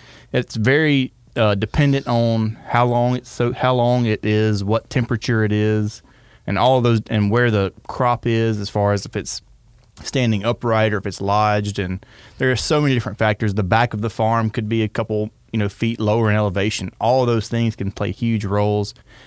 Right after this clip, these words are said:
and, uh, they really don't know anything for, you know, a couple weeks following a freeze like this to see kind of how,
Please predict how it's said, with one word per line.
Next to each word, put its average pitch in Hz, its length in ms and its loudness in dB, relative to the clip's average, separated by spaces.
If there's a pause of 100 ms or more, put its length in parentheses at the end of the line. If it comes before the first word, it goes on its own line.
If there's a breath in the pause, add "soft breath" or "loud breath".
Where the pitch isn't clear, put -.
(120 loud breath)
and, 110 240 2
uh, 104 220 2
they 120 160 2
really 165 220 4
don't 117 280 2
know 120 460 2 (600 soft breath)
anything 113 600 2
for, 107 420 -2 (160)
you 120 80 0
know, 107 100 2
a 98 40 -2
couple 107 260 -4
weeks 113 360 -4
following 117 440 2
a 101 60 -2
freeze 117 360 -2
like 107 200 -2
this 113 200 -2
to - 100 -20
see 113 240 -6
kind 107 160 -2
of 98 80 -4
how, 104 420 0